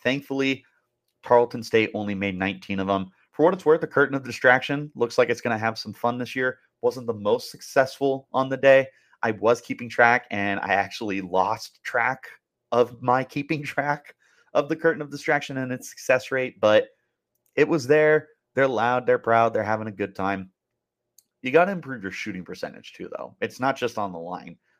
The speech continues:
You shot thirty-three point nine percent from the field. That's gotta be so much better. Frankie Collins going eight of twenty-four, thirty-three percent. That's gotta be better. There was a comment made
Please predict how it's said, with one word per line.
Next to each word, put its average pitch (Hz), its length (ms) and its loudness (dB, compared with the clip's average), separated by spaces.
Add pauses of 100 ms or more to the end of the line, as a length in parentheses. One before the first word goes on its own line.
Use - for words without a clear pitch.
(260)
You 117 80 -10
shot 143 480 -2 (320)
thirty-three 156 480 -2
point 110 240 -8
nine 95 180 -6
percent 92 320 -12
from 90 140 -16
the 90 60 -18
field. - 340 -16 (680)
That's 113 320 -2
gotta 104 220 -8
be 101 120 -12
so 101 420 -10
much 92 420 -14
better. - 300 -12 (400)
Frankie 143 280 -4
Collins 131 360 -4
going 123 460 -4
eight 120 240 -6
of 104 120 -8
twenty-four, 113 840 0 (240)
thirty-three 110 400 -2
percent. 98 520 -6
That's 98 200 -8
gotta 90 240 -6
be 87 140 -16
better. - 340 -10 (1080)
There 135 320 4
was 139 560 2
a 107 80 0
comment 147 460 0
made 110 460 -2